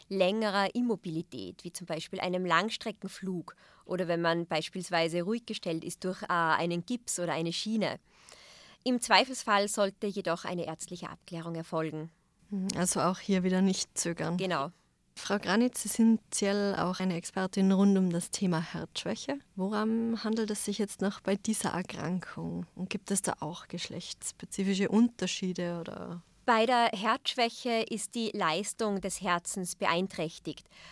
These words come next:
Speaker 1: sodass der Körper nicht mehr ausreichend mit Sauerstoff und Nährstoffen versorgt werden kann.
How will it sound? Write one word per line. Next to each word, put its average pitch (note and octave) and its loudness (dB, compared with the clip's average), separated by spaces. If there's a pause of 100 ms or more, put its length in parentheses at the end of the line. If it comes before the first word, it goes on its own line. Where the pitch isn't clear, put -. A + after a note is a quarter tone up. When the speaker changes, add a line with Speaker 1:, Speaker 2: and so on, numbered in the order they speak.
(120)
Speaker 1:
sodass A3 -2
der A#3+ -2
Körper A#3 6
nicht A#3 -2
mehr G#3+ 6
ausreichend F#3+ 2
mit G3 -6
Sauerstoff F#3 -2
und F#3+ -2
Nährstoffen F3+ -4
versorgt - 2
werden E3+ 0
kann. D#3+ -4